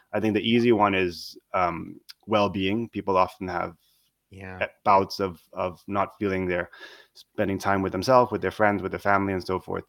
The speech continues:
Speaker 1: But the other two, actually, we also see occurring, where some
Speaker 2: Yeah.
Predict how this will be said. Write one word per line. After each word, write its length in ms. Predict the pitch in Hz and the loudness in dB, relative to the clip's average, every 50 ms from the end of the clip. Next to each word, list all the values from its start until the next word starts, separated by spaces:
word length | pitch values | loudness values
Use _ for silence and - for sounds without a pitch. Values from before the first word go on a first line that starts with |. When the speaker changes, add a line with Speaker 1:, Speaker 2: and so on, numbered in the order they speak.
| _ | _
Speaker 1:
But 160 | - 110 98 92 | -2 -2 0 2
the 120 | 110 110 | 4 4
other 180 | 123 139 170 151 | 4 4 2 0
two, 280 | - - - 123 110 - | -2 0 2 2 2 4
actually, 420 | 110 110 107 - - - 110 104 | 4 2 2 0 -4 -4 -2 -2
we 100 | 95 98 | 0 0
also 220 | 98 110 117 - 110 | 2 0 0 0 -4
see 180 | - - 98 | -8 -4 -4
occurring, 500 | 92 90 - - 123 107 90 87 90 92 - | -4 -2 0 2 2 2 2 -2 -6 -12 -10
where 200 | - 95 95 95 | -6 -4 -4 -4
some 340 | - - 107 101 101 95 87 117 | -2 0 0 0 0 -2 -6 -10
Speaker 2:
Yeah. 60 | 135 | -14